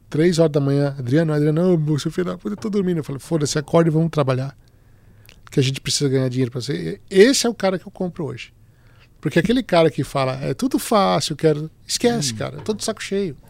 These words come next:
Speaker 1: Eu não aguento mais, entendeu? A gente compra, a gente compra, e esses caras grandes, essas empresas grandes, compram esse cara, da atitude.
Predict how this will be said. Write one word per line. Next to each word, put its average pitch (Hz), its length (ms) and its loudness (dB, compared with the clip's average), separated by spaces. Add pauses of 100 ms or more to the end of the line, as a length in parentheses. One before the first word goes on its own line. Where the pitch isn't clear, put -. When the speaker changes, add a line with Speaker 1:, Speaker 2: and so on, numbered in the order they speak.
(560)
Speaker 1:
Eu 156 80 2
não 185 80 8
aguento 196 380 4
mais, 175 360 4
entendeu? 127 280 0
A 139 40 4
gente 170 180 -4
compra, 196 380 2
a 156 60 -2
gente 165 220 -6
compra, 185 440 -2
e 156 100 4
esses 196 260 0
caras 190 460 -2
grandes, 170 440 8
essas 135 220 -2
empresas 131 380 -6
grandes, 160 320 -6 (400)
compram 254 360 8
esse 240 160 -2
cara, 226 360 0
da 165 140 2
atitude. - 580 -6